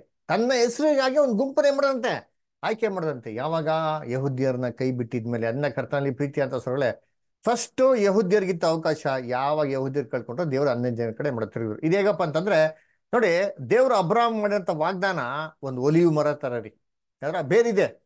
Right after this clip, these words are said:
ಒಲಿವ್ ಮರಕ್ಕೆ ಏನಾಗಿದೆ? ಬೇರೆ ಬುಡ ಇದೆ, ಅದರ ಬೇರಿದೆ. ಆದ್ರೆ ಒಲಿವ್ ಮರಗಳಲ್ಲಿ ಎಲೆಗಳೇನಾಯ್ತು?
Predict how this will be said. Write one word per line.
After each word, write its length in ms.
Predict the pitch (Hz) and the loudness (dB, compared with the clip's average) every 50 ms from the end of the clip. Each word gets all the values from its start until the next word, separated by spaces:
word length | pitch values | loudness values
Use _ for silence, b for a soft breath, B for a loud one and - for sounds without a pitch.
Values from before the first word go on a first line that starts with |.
| _ - | _ -8
ಒಲಿವ್ 200 | 131 147 170 165 | -6 -6 -6 -6
ಮರಕ್ಕೆ 240 | 165 156 151 - 165 | -6 -8 -6 -6 -4
ಏನಾಗಿದೆ? 260 | 165 160 139 117 113 | -4 -4 -2 -2 -2
ಬೇರೆ 240 | 107 131 151 160 139 | 0 0 0 0 0
ಬುಡ 180 | 117 123 143 | -2 -2 0
ಇದೆ, 420 | 151 151 147 127 135 - - _ - | 0 0 0 0 -4 -6 -6 _ -4
ಅದರ 260 | - 160 165 156 156 147 | -2 0 2 2 2 2
ಬೇರಿದೆ. 640 | 127 139 151 156 151 131 143 156 151 151 - _ _ _ _ _ _ _ _ _ _ _ - | 2 2 2 2 2 0 0 0 0 -2 -6 _ _ _ _ _ _ _ _ _ _ _ -2
ಆದ್ರೆ 140 | - 240 269 | 0 2 2
ಒಲಿವ್ 380 | 247 202 190 226 262 311 302 254 | 4 4 4 4 4 2 0 0
ಮರಗಳಲ್ಲಿ 760 | 233 254 294 277 277 262 247 190 147 131 143 180 208 185 | 0 0 0 2 2 2 2 2 0 -2 -2 -4 -4 -2
ಎಲೆಗಳೇನಾಯ್ತು? 880 | 185 226 277 320 330 285 311 302 302 294 285 214 185 165 120 101 - | -2 0 0 0 0 2 4 4 4 4 2 0 -2 -6 -6 -6 -12